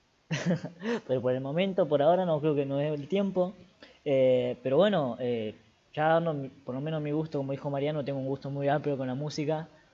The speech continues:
Eh, como hace cuánto, un par de semanas me mandó un mensaje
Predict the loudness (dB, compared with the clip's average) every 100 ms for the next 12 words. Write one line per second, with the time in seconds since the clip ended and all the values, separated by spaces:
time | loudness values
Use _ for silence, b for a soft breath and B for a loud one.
0 | b _ _ -4 -2 0 0 -2 -4 -4
1 | -4 -4 -2 -2 -2 -2 0 0 -2 -4
2 | -4 -4 -4 -4 -2 -2 -2 -4 -4 -2
3 | -2 -4